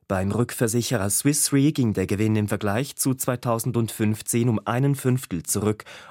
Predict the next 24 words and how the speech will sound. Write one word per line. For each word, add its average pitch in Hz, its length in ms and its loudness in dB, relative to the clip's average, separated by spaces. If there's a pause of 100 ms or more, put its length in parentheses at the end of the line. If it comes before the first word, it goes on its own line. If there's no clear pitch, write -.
auf 113 240 -2
drei 87 300 -4
Komma 113 340 -2
sechs 107 420 -2
Milliarden 85 480 -2
Dollar. 80 320 -2 (840)
Auch 85 280 -2
bei 98 160 0
der 98 200 0
Versicherungsgruppe 117 920 0
axa 101 340 0
Winterthur 131 580 2
sank 113 380 0
der 160 100 4
Gewinn 139 560 4
um 110 160 0
vierzehn 139 400 2
Prozent 123 540 0
auf 117 200 -2
noch 117 220 -2
gut 113 300 -2
achthundert 101 640 -2
Millionen 92 340 -2
Franken. 110 520 -4